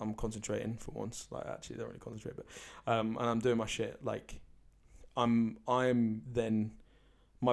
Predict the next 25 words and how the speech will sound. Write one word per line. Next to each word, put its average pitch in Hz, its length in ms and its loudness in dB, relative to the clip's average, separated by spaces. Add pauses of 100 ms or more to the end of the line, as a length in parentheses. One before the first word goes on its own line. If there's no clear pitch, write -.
(120)
brain 135 200 10
is, 120 100 4
like, 117 160 2
comfortable 113 460 -2
with 107 80 -2
the - 80 -2
office 110 280 2
environment. 107 480 -4 (120)
Like, 107 220 -4 (140)
I 113 40 2
know 120 220 4
I'm, 113 140 4
I'm, 110 240 -4
I'm 110 120 -2
comfortable 123 400 2
there. 117 120 0
I'm 107 140 0
safe 110 320 0
there. 107 180 -2
Like, 101 280 -8 (600)
uh, - 40 -2 (180)
I'm, 104 300 -2 (260)
I'm 113 100 -4
fully, 117 320 4
like, - 380 -2